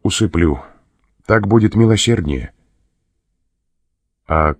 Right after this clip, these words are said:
как насчёт того, чтобы защитить эту леди?» Патрик по очереди обвёл взглядом полицейских. «Я думаю, она в большой опасности. Мы попросим местную бригаду присмотреть за ней».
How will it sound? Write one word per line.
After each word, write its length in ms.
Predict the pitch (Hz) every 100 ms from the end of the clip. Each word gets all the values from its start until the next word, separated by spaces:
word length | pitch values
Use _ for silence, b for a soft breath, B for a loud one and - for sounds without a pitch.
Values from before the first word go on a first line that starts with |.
| -
как 280 | 147 156
насчёт 460 | 127 123 - 120 -
того, 340 | - 98 135
чтобы 420 | 135 - 101 92 95
защитить 800 | 82 104 - 101 87 135 - -
эту 220 | - 123
леди?» 400 | 131 110 71 65 b b b b b
Патрик 360 | - 113 110 -
по 80 | -
очереди 480 | 110 123 110 107 107
обвёл 300 | 95 104 104
взглядом 400 | 95 101 101 92
полицейских. 720 | 95 87 87 78 - 76 _ _ _ _ _ _ _ _ _ _ _ _
«Я 220 | - 62 73
думаю, 340 | 87 92 104
она 200 | 104 98
в 40 | 104
большой 340 | 117 - 127
опасности. 600 | - 156 - - - - - _ _ _ _ _ _ _ _ _ -
Мы 260 | 78 90
попросим 460 | 101 117 127 - 123
местную 320 | 127 - 113
бригаду 600 | 107 110 110 110 104 92 78 _ _ _
присмотреть 800 | - - 98 98 98 87 73 -
за 140 | 76
ней». 260 | 78 71 69